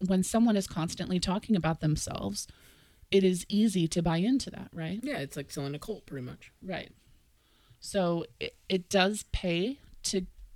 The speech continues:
Speaker 1: be ruthless.
Speaker 2: Mm-hmm.
Speaker 1: Ruthless people do get ahead, but only certain traits of ruthlessness get ahead. But over the long run, they find that, uh,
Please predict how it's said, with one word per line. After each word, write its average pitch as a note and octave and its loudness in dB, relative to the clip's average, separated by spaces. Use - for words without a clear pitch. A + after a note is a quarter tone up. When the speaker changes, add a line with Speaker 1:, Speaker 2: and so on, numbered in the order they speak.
Speaker 1:
be F3+ 0
ruthless. E3+ -6
Speaker 2:
Mm-hmm. D3 2
Speaker 1:
Ruthless F3 2
people F3 4
do F3 2
get F3 0
ahead, D#3+ 0
but G3 6
only G3 4
certain F3 4
traits - 0
of D#3 0
ruthlessness D#3 -2
get E3 -6
ahead. E3 -4
But F3 2
over G3+ 2
the G3 2
long E3+ 4
run, D#3+ 2
they D#3+ 0
find D3+ 0
that, D3+ -4
uh, D#3 -2